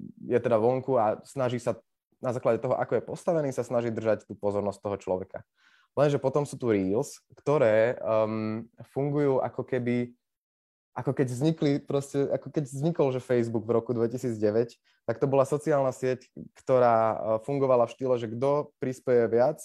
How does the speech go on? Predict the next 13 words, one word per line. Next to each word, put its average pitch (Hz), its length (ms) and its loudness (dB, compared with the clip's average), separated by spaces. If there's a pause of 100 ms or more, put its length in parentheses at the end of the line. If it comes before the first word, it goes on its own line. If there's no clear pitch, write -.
ten 110 240 0
vyhráva. 98 480 0 (480)
A - 40 -12
tým 117 240 -2
pádom 110 400 2
takýmto 113 320 -6
spôsobom 104 440 -10
si 107 120 -12
myslím, 104 280 -6
že 104 280 -2 (120)
fungujú 110 440 -2
aj 98 200 0
Reels, 104 260 -2